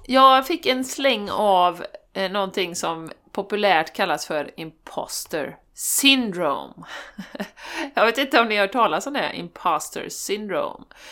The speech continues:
Men, eh, jag... Eh,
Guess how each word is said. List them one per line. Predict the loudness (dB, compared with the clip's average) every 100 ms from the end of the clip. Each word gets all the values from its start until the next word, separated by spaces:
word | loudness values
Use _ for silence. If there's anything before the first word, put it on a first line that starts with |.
| -20 -20 -18 -8
Men, | 4 8 10 8 0 -10 -12 _ _ _ _ _ _ -8 -4
eh, | 2 2 2 0 0
jag... | 4 6 6 4 0 -2
Eh, | 0 0 0 0